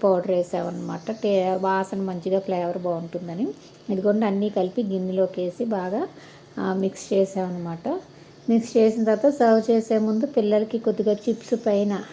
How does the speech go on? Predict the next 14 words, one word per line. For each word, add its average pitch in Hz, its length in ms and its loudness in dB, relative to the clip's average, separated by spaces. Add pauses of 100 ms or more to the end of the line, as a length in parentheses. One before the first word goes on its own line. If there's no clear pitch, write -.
(680)
ఆ, 185 520 -4
వేసి 196 420 2 (640)
చిదిపి 208 600 2
ఇస్తే 294 340 0 (240)
చాలా 214 200 2
ఇంట్రెస్టింగ్గా 196 680 -2
ఉంది, 190 260 -2
టేస్టీగా 190 920 0
ఉందనుకుంటూ 185 640 -4
తిన్నారు. 180 640 -6 (880)
ఈ 233 140 6
ఐడియా 214 320 6
కొత్తగా 208 400 0
బాగుంటే 190 920 -2